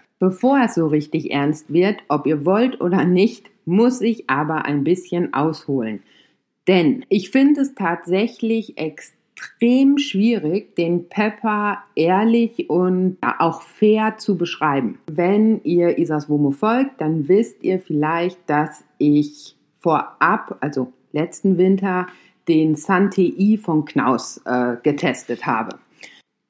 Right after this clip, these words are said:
Und der Sante I hat ja bei mir extrem gut abgeschnitten und ist bis heute für mich eines der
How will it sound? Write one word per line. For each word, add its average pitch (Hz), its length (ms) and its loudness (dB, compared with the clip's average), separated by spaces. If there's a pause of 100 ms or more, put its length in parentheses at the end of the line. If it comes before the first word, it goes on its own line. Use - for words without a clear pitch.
(140)
Und 185 440 2
der 160 120 2
Sante 202 360 -2
I 226 360 2
hat 185 300 -4
ja 180 120 0
bei 160 180 -2
mir 156 360 -2
extrem 190 1120 0
gut 170 380 -4
abgeschnitten 165 840 -4
und 147 260 -2
ist 147 200 -6
bis 151 200 -4
heute 196 380 0
für 170 160 -4
mich 165 380 -4
eines 147 460 -2
der 135 440 -2